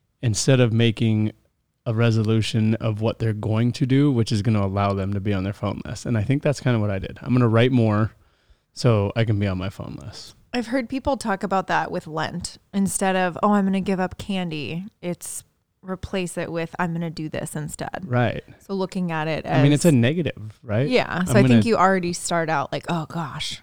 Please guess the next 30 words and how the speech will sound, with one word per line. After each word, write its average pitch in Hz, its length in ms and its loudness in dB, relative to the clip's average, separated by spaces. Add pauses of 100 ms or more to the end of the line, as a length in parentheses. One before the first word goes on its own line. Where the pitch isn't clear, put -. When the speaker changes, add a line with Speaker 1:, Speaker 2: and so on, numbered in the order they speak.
Speaker 2:
I, 170 80 -6
Speaker 1:
Right. 117 380 4
Speaker 2:
I 170 80 -6
can't 185 340 -6
do 180 140 -2
this, 165 360 -4
or 165 60 -4
I 160 60 -4
can't 165 340 -6
Speaker 1:
Yeah. 117 280 4
Speaker 2:
have 98 100 -4 (580)
a 196 40 -10
drink, 185 520 -4
or 170 80 -4
I'm 165 100 -4
not 175 160 -4
allowed 180 300 -2
to 165 60 -8
do 170 100 -4
this." 160 300 -4
So 170 120 -4
replacing 160 580 -8
it 147 160 -10
with - 420 -8 (160)
Speaker 1:
"I'm 110 180 0
going 104 360 0
to." - 300 -12
Speaker 2:
I 269 100 -4
don't 508 180 0
ev-, 226 180 2